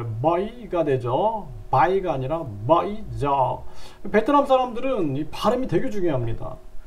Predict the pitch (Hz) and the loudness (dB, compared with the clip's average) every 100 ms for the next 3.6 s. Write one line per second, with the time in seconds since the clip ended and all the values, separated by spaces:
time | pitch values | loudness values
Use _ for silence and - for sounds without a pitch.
0 | - - - 269 269 - 233 277 269 269 | -6 -6 2 2 2 4 4 4 2 0
1 | 269 269 269 262 254 - 269 262 254 226 | 0 2 4 2 0 0 0 0 -2 -2
2 | 180 196 220 285 277 247 247 156 143 247 | 0 -2 -2 -2 -2 -2 0 2 4 4
3 | 220 151 120 113 - | 2 0 -2 -4 -6